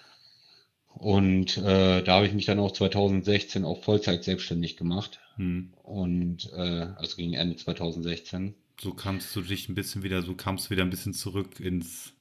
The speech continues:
Speaker 2: ja,
Speaker 1: Genau.
Speaker 2: ins Leben halt, ne? Und
Speaker 1: Dieses,
Speaker 2: vor allen Dingen, ihr habt ja
Speaker 1: dieses
Speaker 2: auch noch die beiden anderen, äh, Kinder natürlich. Und das muss
Speaker 1: Ja.
Speaker 2: ja, es muss ja alles weitergehen, ne? So schlimm das klingt.
Speaker 1: Ja, ja, genau, so hart es klingt, es
Speaker 2: Ja.
Speaker 1: muss irgendwo weitergehen, ne? Also,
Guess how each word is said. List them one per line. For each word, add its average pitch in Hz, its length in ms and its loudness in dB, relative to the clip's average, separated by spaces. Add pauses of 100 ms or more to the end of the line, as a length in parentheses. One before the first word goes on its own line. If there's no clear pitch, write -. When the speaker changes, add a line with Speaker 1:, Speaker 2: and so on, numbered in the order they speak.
(140)
Speaker 2:
ja, 80 220 -6
Speaker 1:
Genau. 98 280 0
Speaker 2:
ins 90 220 -4
Leben 87 340 -2
halt, 76 240 -10
ne? 98 80 0
Und 98 120 0
Speaker 1:
Dieses, 92 160 -4
Speaker 2:
vor 104 180 -2
allen 95 120 2
Dingen, 101 140 -2
ihr 92 80 -4
habt 98 60 -2
ja 95 80 2
Speaker 1:
dieses 98 140 0
Speaker 2:
auch 95 180 -4
noch 101 120 -4
die - 140 -8
beiden 92 300 -2
anderen, 95 500 -2
äh, 85 320 -4
Kinder 87 300 -2
natürlich. 82 560 -6 (520)
Und 87 160 -4
das - 140 -10
muss 95 140 4
Speaker 1:
Ja. 95 200 10
Speaker 2:
ja, 90 340 -2 (540)
es - 220 -12
muss 101 320 -6
ja 110 140 -4
alles 107 320 -10
weitergehen, 90 560 -6
ne? 90 120 -8 (760)
So 98 100 -8
schlimm 98 220 0
das 92 160 -2
klingt. 95 260 -2
Speaker 1:
Ja, 104 420 6 (220)
ja, 110 280 8
genau, 101 340 6
so 90 160 4
hart 92 120 6
es 95 140 -4
klingt, 101 280 2
es 101 100 -6
Speaker 2:
Ja. 104 120 0
Speaker 1:
muss - 520 -4
irgendwo 82 320 -4
weitergehen, 85 480 0
ne? 101 280 2
Also, 92 460 0